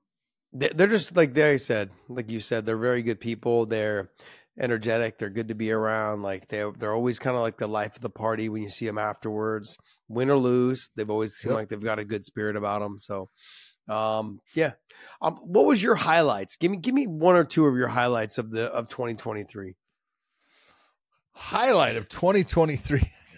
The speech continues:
Speaker 2: So many low lights. <laughs> Ah, first off, the highlight of twenty twenty-three for me is all my grandkids that were born. I'm just gonna
Speaker 1: Yeah.
Speaker 2: be honest. I had, uh,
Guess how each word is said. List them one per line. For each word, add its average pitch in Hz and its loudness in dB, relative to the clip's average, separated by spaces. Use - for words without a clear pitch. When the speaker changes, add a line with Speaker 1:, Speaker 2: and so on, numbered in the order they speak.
Speaker 2:
So - -20
many - -8
low 147 6
lights. - -6
<laughs> 185 0
Ah, 214 6
first 190 8
off, 135 8
the 135 8
highlight 165 10
of 139 2
twenty 156 4
twenty-three 143 2
for 135 -4
me 135 -2
is 123 2
all 131 8
my 120 2
grandkids 107 -2
that 98 -8
were 95 -10
born. 90 -10
I'm 104 -6
just 107 -4
gonna 104 -4
Speaker 1:
Yeah. 90 -12
Speaker 2:
be 101 -6
honest. 95 -10
I 110 -6
had, 107 -2
uh, 95 -6